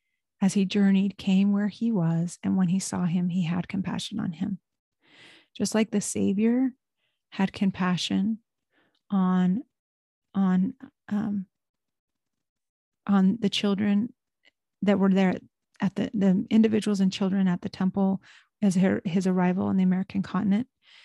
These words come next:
the Savior has compassion on us all, and he wants to bind up our wounds. And this Samaritan, he went to him this man, and he bound up his wounds,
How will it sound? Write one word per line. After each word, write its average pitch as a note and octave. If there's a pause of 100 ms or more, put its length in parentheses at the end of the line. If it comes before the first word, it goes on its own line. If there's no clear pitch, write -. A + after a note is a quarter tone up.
(600)
the G3+
Savior G#3+
has F#3
compassion F#3
on F3
us -
all, G#3 (180)
and G3+
he G3
wants G3
to -
bind F#3
up F#3+
our F#3
wounds. F3+ (640)
And G3
this G3
Samaritan, G#3
he G#3
went A3 (140)
to A3+
him F#3 (880)
this G3
man, F#3
and F#3+
he F#3+
bound G3
up G#3
his G3
wounds, F#3+